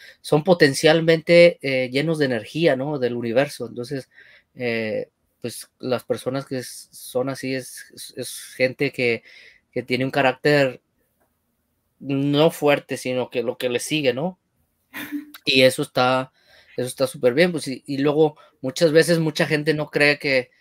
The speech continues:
Speaker 1: si tú estás con la pila baja, se te acerca tu gato y se, él se lleva tu energía y, y te pone la energía a tope, ¿no? Y, pues, mucha
Speaker 2: Sí.
Speaker 1: gente no, no cree en eso, pero los animales curan también.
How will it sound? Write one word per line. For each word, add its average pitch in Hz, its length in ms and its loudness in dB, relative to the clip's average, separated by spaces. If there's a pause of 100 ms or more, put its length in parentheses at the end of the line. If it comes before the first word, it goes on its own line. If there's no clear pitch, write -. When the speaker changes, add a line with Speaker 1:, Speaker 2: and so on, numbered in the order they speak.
(240)
Speaker 1:
si - 180 -12
tú - 120 -14
estás 143 640 -2
con 143 260 -4
la 127 160 -6
pila 143 400 -4
baja, 143 480 -2
se 123 160 -10
te - 120 -12
acerca - 320 -10
tu 127 180 -14
gato 135 460 -6
y 110 480 -12
se, 110 240 -10 (180)
él 123 300 0
se 127 160 -6
lleva 135 240 -2
tu 139 80 -8
energía 131 420 -6
y, 147 180 -8
y 113 420 -12
te 101 220 -8 (140)
pone 131 260 -6
la 131 100 -2
energía 123 540 -4 (420)
a 110 200 -6
tope, 147 320 -2
¿no? 160 240 -12 (340)
Y, 147 160 -6
pues, 156 160 2
mucha 240 260 2
Speaker 2:
Sí. 196 60 -2
Speaker 1:
gente 202 220 0
no, 202 200 0
no 190 180 0
cree 202 160 -4
en 180 100 -2
eso, 185 280 -4
pero 151 180 -2
los 143 160 -6
animales 151 480 -8
curan 156 440 -4
también. 98 440 -14